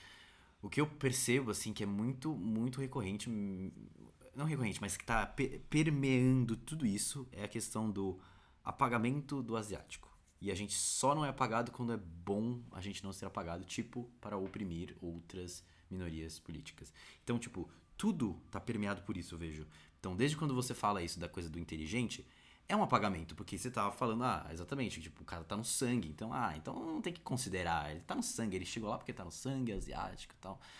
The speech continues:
asiático amarelo, pá. É, todos os comentários, "cala a boca e vai fritar meu pastel", "cala a boca" e não sei o que lá, é tudo apagamento. Ela usar uma fantasia, ela, a, a, a blogueira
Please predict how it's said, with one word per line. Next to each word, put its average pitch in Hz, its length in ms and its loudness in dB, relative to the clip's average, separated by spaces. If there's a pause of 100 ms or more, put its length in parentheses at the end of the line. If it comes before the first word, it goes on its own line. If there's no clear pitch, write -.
asiático 90 340 -6
amarelo, 107 380 -2
pá. 117 220 -6 (680)
É, 85 340 -2
todos 151 440 4
os 131 100 0
comentários, 101 600 4
"cala 104 180 0
a 101 40 -2
boca 110 260 -2
e - 20 -6
vai 101 140 0
fritar 95 340 -2
meu 87 120 -2
pastel", 78 600 -4
"cala 98 140 -4
a 85 40 -6
boca" 110 300 -4
e - 20 -4
não 95 80 -6
sei 92 100 -10
o - 20 -14
que 95 60 -12
lá, 87 140 -2
é 82 60 -2
tudo 147 400 -4 (200)
apagamento. 98 540 -2
Ela 139 320 2
usar 127 440 2
uma 147 180 0
fantasia, 101 1000 -4 (540)
ela, 92 160 -4
a, 85 260 -2
a, 76 180 -2
a 85 40 -2
blogueira 95 600 0